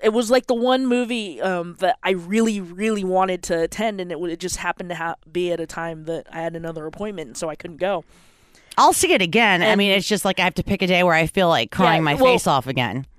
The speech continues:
Speaker 1: well, the, the movie comes out, the, the movie doesn't come out until, uh, the
Speaker 2: The
Speaker 1: middle,
Speaker 2: fourteenth
Speaker 1: yeah, the
Speaker 2: of
Speaker 1: middle of next
Speaker 2: December.
Speaker 1: month. Yeah, so, um, so there's gonna be screenings for it coming up, but, uh, we really wanna start hitting it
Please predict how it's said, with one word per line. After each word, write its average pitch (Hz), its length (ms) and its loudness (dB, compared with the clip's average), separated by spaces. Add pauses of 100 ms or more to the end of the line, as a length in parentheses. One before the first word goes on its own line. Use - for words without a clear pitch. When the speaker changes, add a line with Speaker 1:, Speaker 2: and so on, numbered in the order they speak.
(260)
Speaker 1:
well, 262 220 6
the, 233 240 4
the 196 180 -4
movie 247 260 2
comes 233 320 -4
out, 202 300 4
the, 214 80 -2
the 208 120 -6
movie 254 220 0
doesn't 233 220 2
come 220 160 -6
out 214 220 -4
until, 175 840 -4
uh, 156 360 -6
the 156 60 -20
Speaker 2:
The 165 160 -4
Speaker 1:
middle, 175 60 -2
Speaker 2:
fourteenth 190 560 2
Speaker 1:
yeah, 175 260 0
the 165 80 -12
Speaker 2:
of 175 40 -10
Speaker 1:
middle 180 180 0
of 190 40 2
next 165 100 2
Speaker 2:
December. 151 340 0
Speaker 1:
month. 156 320 -10
Yeah, 151 220 -6
so, 151 380 -6 (420)
um, 160 640 -6 (1120)
so - 280 -2
there's 190 240 -4
gonna 220 180 -2
be 202 100 -6
screenings 180 500 -8
for 165 200 -4
it - 60 -10
coming 170 300 -12
up, 160 260 -8
but, 156 420 -6
uh, 151 420 -10 (580)
we 185 160 -8
really 190 340 0
wanna 175 220 -4
start - 240 -6
hitting 170 260 -10
it 156 260 -14